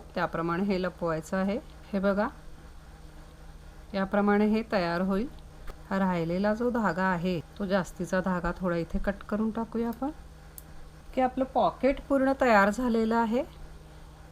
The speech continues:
हे बघा, ही शिवलेली पाठीमागे बाजू करायची आणि ही जी आहे, ती पुढे करायची.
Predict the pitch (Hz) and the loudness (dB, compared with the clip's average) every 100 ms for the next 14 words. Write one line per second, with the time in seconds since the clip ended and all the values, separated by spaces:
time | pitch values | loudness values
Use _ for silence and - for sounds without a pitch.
0 | - - - - 175 160 139 147 - - | -18 -18 -18 -8 -6 -6 -8 -12 -14 -18
1 | - - - - - - - - - - | -18 -18 -18 -18 -18 -18 -18 -18 -18 -18
2 | - - - 240 254 247 254 214 190 220 | -18 -18 -2 0 0 0 0 2 6 4
3 | 247 - 226 226 226 220 220 214 170 170 | 6 6 6 6 4 4 4 4 4 2
4 | 190 170 160 156 247 381 320 202 190 190 | 0 2 0 -2 -6 -4 0 0 2 0
5 | 175 214 220 208 226 - - - - - | 0 0 2 2 0 -4 -14 -16 -16 -18
6 | - - 208 214 190 202 208 185 185 185 | -8 -8 0 4 6 6 4 4 2 0
7 | 247 | -6